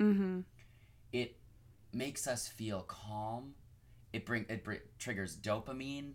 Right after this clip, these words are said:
Speaker 1: Yeah, it's a reward pathway,
Speaker 2: It's a
Speaker 1: right?
Speaker 2: reward pathway, right? And so, so the more you focus on what you cannot have, the more your body starts to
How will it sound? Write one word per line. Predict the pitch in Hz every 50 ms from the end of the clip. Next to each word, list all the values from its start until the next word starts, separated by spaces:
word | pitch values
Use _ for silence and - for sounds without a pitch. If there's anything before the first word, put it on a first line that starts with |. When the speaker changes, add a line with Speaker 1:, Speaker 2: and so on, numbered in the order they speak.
| - -
Speaker 1:
Yeah, | - 262 240 208
it's | 202 -
a | 208
reward | 202 208 202 202 214 226 214 -
pathway, | - 196 185 185 - - 185 180 175
Speaker 2:
It's | 180 180 185
a | 131
Speaker 1:
right? | 117 117
Speaker 2:
reward | 123 120 113 120 131 135 120
pathway, | 104 101 90 82 78 - 87 80
right? | 90 95 101 -
And | - 107
so, | 107 - 123 113 98 - - - - - - - - - - - - - - - - - -
so | - - - 139 127 110
the | 87 101 131
more | 123 123 127 135 139 147 160 170
you | 165 143 127 131 127 127 123 123 120 110 107 - - -
focus | 127 123 127 123 - 120 117 - - -
on | - 107 104 101 101 101 95
what | 90 104 117 117 -
you | 113 104 110 117 113 - - -
cannot | - - 120 113 113 113 113 113 107 101 104 98 92 - - -
have, | 104 104 95 87 71 60 71 78 - - - - - - - - - - - -
the | 117 117
more | 117 117 113 117 120 127
your | 123 117 113
body | 95 110 104 101 101 101 95
starts | - - 101 95 92 -
to | - 92